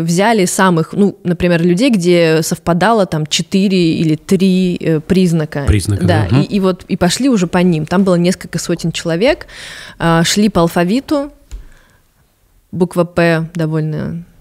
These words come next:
Speaker 1: поздно в алфавите, э, находится. Вот, до-, дошли, просто до него вызвали в отдел,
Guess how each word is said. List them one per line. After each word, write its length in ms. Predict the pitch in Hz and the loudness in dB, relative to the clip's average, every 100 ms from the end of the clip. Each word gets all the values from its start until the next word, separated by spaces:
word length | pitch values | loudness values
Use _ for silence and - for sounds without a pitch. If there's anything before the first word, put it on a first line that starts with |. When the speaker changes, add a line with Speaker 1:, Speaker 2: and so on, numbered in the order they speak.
| _ _ _ _ - | _ _ _ _ -6
Speaker 1:
поздно 360 | 196 247 277 262 | -2 -2 -2 -2
в 60 | |
алфавите, 680 | 247 247 226 233 - 214 208 | -2 -2 -2 -4 -4 -6 -6
э, 380 | - 185 185 180 | -6 -4 -4 -4
находится. 800 | 180 185 208 185 180 - 175 175 - | -4 -4 -2 -4 -6 -6 -6 -6 -4
Вот, 240 | 175 170 | 0 0
до-, 160 | 170 185 | 0 -2
дошли, 420 | 190 190 - 233 | 0 -2 -2 -4
просто 380 | 311 220 247 - | -2 0 -2 -4
до 80 | 185 | -2
него 260 | 180 170 240 | 0 0 0
вызвали 760 | 175 240 233 220 202 180 165 - | 0 0 0 0 2 2 0 0
в 260 | 156 151 | -2 0
отдел, 480 | 160 156 165 247 277 | -2 0 0 0 -2